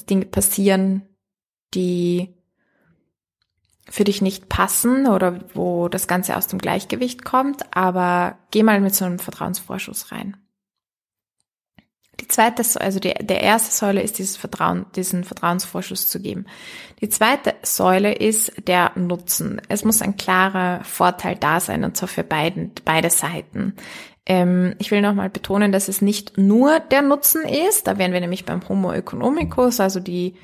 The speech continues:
die Vorstellung eines Menschen, der nur auf den eigenen Vorteil bedacht ist. Ich mache nur das, was mir was bringt und alles andere nicht. So sind wir nicht, so funktioniert Kooperation auch nicht.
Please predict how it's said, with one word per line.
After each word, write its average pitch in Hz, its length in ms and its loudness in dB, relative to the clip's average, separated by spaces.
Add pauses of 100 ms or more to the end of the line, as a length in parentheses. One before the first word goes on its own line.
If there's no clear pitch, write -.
(1300)
die 180 380 -6
Vorstellung 220 720 2
eines 180 460 -2
Menschen, 208 720 2
der 180 280 2
nur 180 240 0
auf 185 100 -4
den - 120 -4
eigenen - 280 -2
Vorteil - 360 0
bedacht 220 400 0
ist. 226 220 0
Ich 202 140 -4
mache 190 180 -4
nur 196 120 0
das, 190 220 0
was - 160 -4
mir 185 160 2
was 180 120 0
bringt 269 200 2
und 233 120 2
alles - 260 0
andere 190 240 -4
nicht. 214 260 2
So - 80 0
sind 220 280 4
wir 262 80 2
nicht, 285 240 0
so 220 80 -6
funktioniert 196 640 0
Kooperation 226 720 2
auch 214 140 0
nicht. 247 420 0